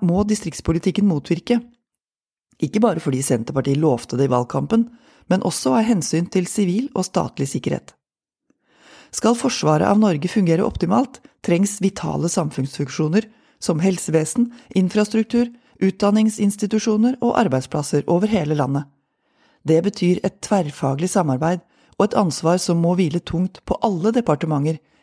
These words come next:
i en distriktsvennlig regjering. Hvordan skal forsvaret av Finnmark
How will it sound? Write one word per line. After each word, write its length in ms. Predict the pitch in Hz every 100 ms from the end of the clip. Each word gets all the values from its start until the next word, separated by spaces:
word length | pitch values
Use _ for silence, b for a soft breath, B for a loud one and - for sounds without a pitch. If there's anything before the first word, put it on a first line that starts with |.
| _
i 100 | 165
en 120 | 156 160
distriktsvennlig 800 | 151 - 131 - 135 135 143 143
regjering. 400 | 135 135 117 117 - _ _ _ _ _ _ _ _ B B B B
Hvordan 240 | - 220 262
skal 320 | - 165 208
forsvaret 480 | 269 233 156 156 156
av 120 | 185
Finnmark 480 | 226 165 151 156